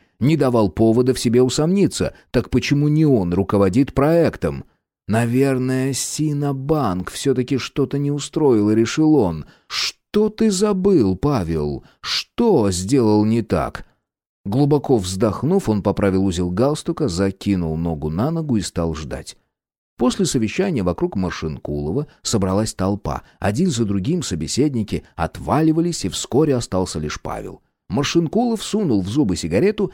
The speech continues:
готовый сбежать в курилку, но, заметив Павла, тягостно вздохнул.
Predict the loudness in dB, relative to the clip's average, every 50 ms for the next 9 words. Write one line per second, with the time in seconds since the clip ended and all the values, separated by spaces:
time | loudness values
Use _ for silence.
0 | -8 _ -4 -2 -2 0 0 0 0 0 0 0 -2 -2 0 0 -2 -2 -4 -6
1 | -2 0 2 2 2 2 0 0 0 0 0 0 -2 -2 -2 -2 0 0 -2 -2
2 | -4 -4 -6 -8 -8 -6 -4 -2 -2 0 0 0 -2 -2 -2 -4 -4 -2 -4 -4
3 | -6 -6 -6 -6 -6 -4 -4 -4 -4 -6 -8 -10 -10 -10 -12 -14 -18